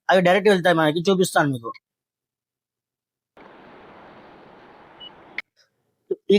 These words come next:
కంపెనీకి వచ్చేసి మౌత్ బ్లాక్స్ కి ఫోర్ స్క్రూ-, స్క్రూస్ అయితే ఇవ్వడం జరిగింది. మనం ఫస్ట్ ఈ, ఇది ఓపెన్ చేస్తున్నాం చూడండి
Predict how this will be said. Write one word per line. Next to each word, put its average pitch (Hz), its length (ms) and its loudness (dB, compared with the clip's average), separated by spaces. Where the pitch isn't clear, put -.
కంపెనీకి 214 360 2
వచ్చేసి 220 280 0
మౌత్ 190 220 0
బ్లాక్స్ 214 300 0
కి 254 80 4
ఫోర్ 208 280 2
స్క్రూ-, 190 340 2
స్క్రూస్ 202 320 0
అయితే 208 120 4
ఇవ్వడం 208 280 2
జరిగింది. 180 320 4
మనం 190 220 0
ఫస్ట్ 190 200 0
ఈ, 214 40 2
ఇది 202 160 4
ఓపెన్ 214 220 2
చేస్తున్నాం 175 300 0
చూడండి 131 260 0